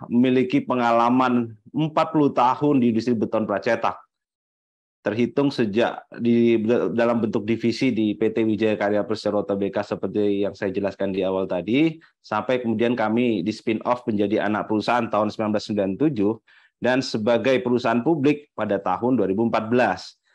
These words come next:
Dengan komposisi kepemilikan saham saat ini masih dipegang oleh Wika sebesar enam puluh persen, publik tiga puluh tiga koma tujuh puluh sembilan persen,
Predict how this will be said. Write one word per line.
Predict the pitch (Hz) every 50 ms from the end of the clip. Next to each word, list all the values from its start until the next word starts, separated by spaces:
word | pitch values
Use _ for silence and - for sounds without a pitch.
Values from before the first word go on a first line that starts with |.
| _ _ _ _
Dengan | - 110 110 117 123 123 123 123 131 120
komposisi | 120 120 110 123 117 123 117 - 127
kepemilikan | 123 - 113 95 117 123 120 117 117 117 120 120
saham | 117 117 110 120 120 120
saat | 113 123 117 - 85
ini | 104 117 127 156 160 156 151 139
masih | 123 113 - - 135
dipegang | 120 120 - - 117 117 127 131 127 120 107
oleh | 104 113 113 110 113
Wika | 117 117 107 - 151 139 131 120
sebesar | - 120 107 101 - 120 107 110
enam | 107 104 104 104
puluh | 92 107 104 -
persen, | 98 98 - 113 117 123 151 165 156 - - _ _ _ _ _ _ _ _ _
publik | - 147 143 127 123 135 165 160 170 - - -
tiga | 190 165 156 151
puluh | 139 131 135 131
tiga | 139 127 123 123
koma | 117 - 113 113 117
tujuh | 113 - 127 113 117 113 98
puluh | 120 - 123
sembilan | 110 107 104 107 98
persen, | 101 95 - 135 135 151 156 170 165 160